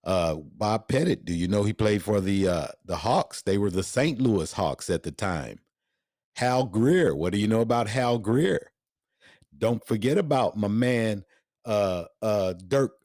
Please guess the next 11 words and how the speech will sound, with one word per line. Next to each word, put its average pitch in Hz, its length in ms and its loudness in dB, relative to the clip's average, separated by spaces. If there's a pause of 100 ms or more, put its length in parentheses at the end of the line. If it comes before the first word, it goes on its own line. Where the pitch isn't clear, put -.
(360)
Nowitzki. 120 800 -2 (1300)
Yeah, 123 380 0
he's 107 260 -2
one 160 180 2
of 123 80 4
the 110 80 2
greatest 101 440 0
to 92 80 2
ever 90 220 0
play. 98 460 -2 (800)
Uh, 95 240 -2